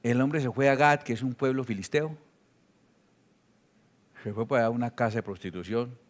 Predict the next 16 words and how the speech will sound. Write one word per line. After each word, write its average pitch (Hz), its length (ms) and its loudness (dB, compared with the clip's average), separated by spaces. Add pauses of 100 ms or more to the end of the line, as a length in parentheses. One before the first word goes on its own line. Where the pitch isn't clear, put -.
(480)
y 95 80 -6
estuvo 107 240 -6
por 101 120 -4
allá 92 160 -2
con 107 220 -4
rameras. 92 720 -2 (920)
Nazareo, 104 680 0 (1000)
consagrado 107 480 2
a 120 60 4
Dios 123 200 0
antes 117 220 -4
de 104 80 0
nacer, 95 420 -2 (600)
metido 117 340 0
por 117 140 -6
allá 101 360 -2